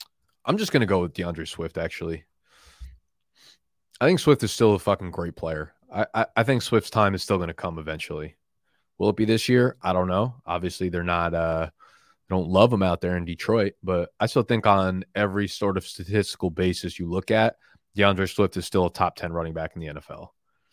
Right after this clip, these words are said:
Yards created, pass catching, like, everything he does, he's still ranked extremely highly in. He just can't stay on the fucking field, which is nice 'cause you don't gotta worry about in best ball, right? Underdog, you draft a huge team. Each week, they start the best players at the position. End of the year, you come back, collect your money.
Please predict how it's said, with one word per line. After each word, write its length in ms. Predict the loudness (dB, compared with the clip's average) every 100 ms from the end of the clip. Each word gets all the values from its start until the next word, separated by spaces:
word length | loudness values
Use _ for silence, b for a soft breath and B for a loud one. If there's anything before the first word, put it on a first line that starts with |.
| B B _ _ _ _ _ _ _ _ _ _ _
Yards 240 | 2 2
created, 600 | -2 -2 -2 -2 -6 -12
pass 280 | 0 2 2
catching, 420 | -2 -4 -4 -12 -14
like, 140 | -6
everything 380 | 0 0 2 0
he 120 | 0
does, 320 | 2 2 2
he's 180 | -2 -8
still 260 | 0 0 2
ranked 280 | -2 -2
extremely 560 | -6 -10 -6 -4 -2 -4
highly 460 | -4 -6 -6 -10 -14
in. 160 | -16 _
He 100 | -14
just 180 | -14 -8
can't 200 | -8 -6
stay 100 | -6
on 80 |
the 60 | -6
fucking 320 | -8 -8 -8
field, 340 | -14 -14 -14 -18 b b b
which 80 | -6
is 80 | 4
nice 260 | 6 6 2
'cause 80 |
you 60 | -2
don't 100 | 4
gotta 140 | 6
worry 160 | 8 6
about 200 | 6 4
in 60 | 2
best 220 | 0 -2
ball, 240 | -10 -12 _ _ _ _ _ _
right? 200 | -2 -2
Underdog, 420 | 0 2 6 6 6
you 60 |
draft 260 | 0 0 0
a 40 |
huge 300 | -2 -4 -4
team. 340 | -4 -4 -4 -10 _ _
Each 240 | -6 -6 0
week, 220 | 0 0
they 80 | -4
start 260 | 0 0
the 60 | 2
best 240 | 0 0
players 300 | 0 0 0
at 40 | -4
the 60 |
position. 460 | -8 -4 -2 -2 -4
End 200 | -4 -4
of 60 | 0
the 80 |
year, 140 | 2 0
you 100 | 0
come 220 | -2 2
back, 180 | 2 2
collect 260 | -2 -2
your 100 | -2
money. 280 | -2 -4 -8